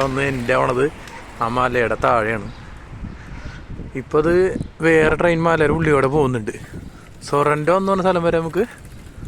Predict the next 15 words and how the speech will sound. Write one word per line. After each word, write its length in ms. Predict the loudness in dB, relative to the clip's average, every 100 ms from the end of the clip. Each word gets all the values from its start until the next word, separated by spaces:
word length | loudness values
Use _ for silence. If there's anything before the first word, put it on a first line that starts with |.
| -10 -4 0
ട്രെയിനിൽ 320 | 0 2 0
പോകാം. 240 | 0 -2 -4 -6 -8 -14 -16 -10
അതിൻ്റെ 200 | -4 -2 0
അപ്പുറത്തോട്ട് 380 | 0 0 0 0
നമ്മൾ 140 | 0 0
ഇന്നാള് 200 | 0 0
പോയ, 120 | 0 -2 -6 -16 -20 -20 -20 -18 -18 -16 -10 -8
ആ, 40 | -4 -2 0 0
അമാൽഫി 420 | 0 0 0 -2 -2
എന്ന് 100 | 0
പറഞ്ഞ 120 | -2
സ്ഥലത്തോട്ട് 360 | -2 0 0 0
പോകാനായിട്ട് 440 | 0 0 -2 -2 -2 -4 -10 -6
ട്രെയിനില്ല, 500 | -2 -2 -2 0 -2 0
ബസ്സുള്ളൂ. 460 | -2 0 -2 -2